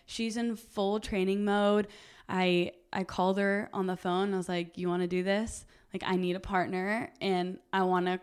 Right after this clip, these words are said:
accomplish something really big. Would you wanna do that with me?" And she's like, "I'm in."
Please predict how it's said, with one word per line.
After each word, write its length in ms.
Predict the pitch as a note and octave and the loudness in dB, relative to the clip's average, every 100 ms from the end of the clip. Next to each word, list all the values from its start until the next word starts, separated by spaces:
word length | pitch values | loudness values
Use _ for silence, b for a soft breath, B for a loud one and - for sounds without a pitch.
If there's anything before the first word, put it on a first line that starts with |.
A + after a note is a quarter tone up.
| - | -6
accomplish 580 | F#3+ - F#3 F3 F3+ F3 | -8 -2 0 0 -2 -2
something 360 | F#3 E3+ F3 E3+ | -4 -2 0 0
really 260 | E3+ E3+ | 0 0
big. 440 | E3+ D#3 F3+ G#3+ G#3 B B B B | -2 -2 0 -2 -4 B B B B
Would 160 | G3 F#3+ | 0 2
you 100 | F#3 | 2
wanna 200 | F3 E3+ | 4 2
do 140 | E3+ | 2
that 180 | E3+ A#2 | 0 0
with 180 | B2 - | -2 -6
me?" 200 | - - | -10 -8
And 140 | F#3 | -8
she's 180 | - F3 | -8 -8
like, 120 | F3 | -6
"I'm 160 | E3+ F3+ | -6 -8
in." 240 | - G3 | -8 -12